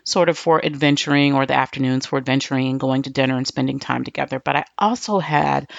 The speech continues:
large swaths of the day uninterrupted of hours at a time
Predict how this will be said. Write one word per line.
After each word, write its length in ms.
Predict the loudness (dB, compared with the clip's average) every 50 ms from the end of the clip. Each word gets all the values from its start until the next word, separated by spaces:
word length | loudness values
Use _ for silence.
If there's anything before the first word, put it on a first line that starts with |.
| -18 -18 -18 -14
large 540 | -10 -4 2 4 4 6 6 4 4 2 0
swaths 680 | -2 -4 -4 -4 0 2 2 2 2 0 -4 -10 -18 -14 -8
of 140 | -8 -6
the 80 | -6 -4
day 540 | -2 0 2 2 2 0 -2 -4 -6 -12 -16 _ _ _ _ _ _ 2
uninterrupted 920 | 4 4 4 2 0 0 -2 -2 -2 -2 0 0 0 0 -2 -6 -6 -4
of 120 | -4 -6 -4 -2
hours 420 | 0 2 2 4 2 2 0 -2 -2 -2
at 140 | -2 -2
a 60 | -2 -4
time 760 | -10 -12 -14 -8 -6 -6 -4 -4 -6 -6 -8 -10 -14 -16